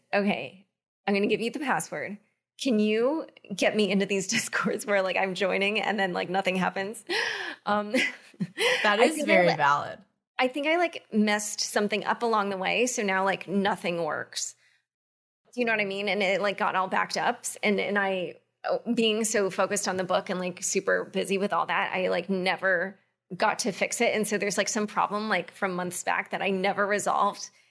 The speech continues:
Speaker 1: So it's just been, like, slightly, um, not working for me <laughs> for kind of a long time. But anyway, nobody cares.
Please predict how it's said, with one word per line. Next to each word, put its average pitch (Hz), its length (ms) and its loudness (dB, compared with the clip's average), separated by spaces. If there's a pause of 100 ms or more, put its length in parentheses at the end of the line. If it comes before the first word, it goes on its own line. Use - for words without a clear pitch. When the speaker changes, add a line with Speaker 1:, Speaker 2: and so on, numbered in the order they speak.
Speaker 1:
So - 140 2
it's 240 120 4
just 214 160 -6
been, 247 100 0
like, 269 180 0
slightly, 185 680 -2 (100)
um, 185 220 0
not 190 180 2
working 190 300 -2
for 190 120 -6
me 190 140 -2
<laughs> - 0 -
for - 360 0
kind 208 220 -2
of 185 60 -10
a 180 60 -6
long - 160 -4
time. - 180 -12 (320)
But 262 60 0
anyway, 254 360 0
nobody 247 280 0
cares. 214 320 0